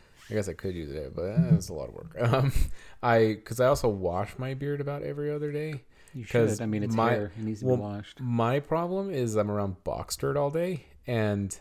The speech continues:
Speaker 1: my
Speaker 2: Okay.
Speaker 1: face gets, like, really dirty 'cause I'm around box dirt
Speaker 2: Yeah.
Speaker 1: all day. So I, I, um, oil every other, or I oil when I condition it, and I wash my face and beard every other day. I just use, um, my hair shampoo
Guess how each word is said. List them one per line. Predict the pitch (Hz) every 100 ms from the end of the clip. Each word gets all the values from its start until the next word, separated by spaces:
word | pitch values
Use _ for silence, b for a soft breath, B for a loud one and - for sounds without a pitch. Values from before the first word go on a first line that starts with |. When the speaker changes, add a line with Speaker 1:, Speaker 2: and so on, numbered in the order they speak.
| - -
Speaker 1:
my | 113 107 104
Speaker 2:
Okay. |
Speaker 1:
face | 107 113 107 104
gets, | - 98
like, | 90 92
really | 104 101
dirty | 90 175 120
'cause | -
I'm | 87
around | 85 87
box | 127 208 -
dirt | 82
Speaker 2:
Yeah. | 67
Speaker 1:
all | 52
day. | 50 -
So | - 101
I, | 92 92 - B B B B -
I, | 110 107 104
um, | 104 98 98 123
oil | 143 151 147
every | 147 147
other, | 143 143 139
or | 139 110
I | -
oil | 139 156 151
when | 127 110
I | 101 98
condition | - 110 107 101 107
it, | 104 -
and | 104
I | 92
wash | 92 98 95 -
my | 95 92 87 87 _ _ _
face | - - 98 92
and | 95 92
beard | 92 87
every | 95 92 92
other | 90 90
day. | 90 90
I | 90
just | 101 -
use, | 95 92 90 - B B B B B
um, | 110 98 90 90 85 82 -
my | 95 90
hair | 90 - 92
shampoo | 95 101 95 92 - 98 92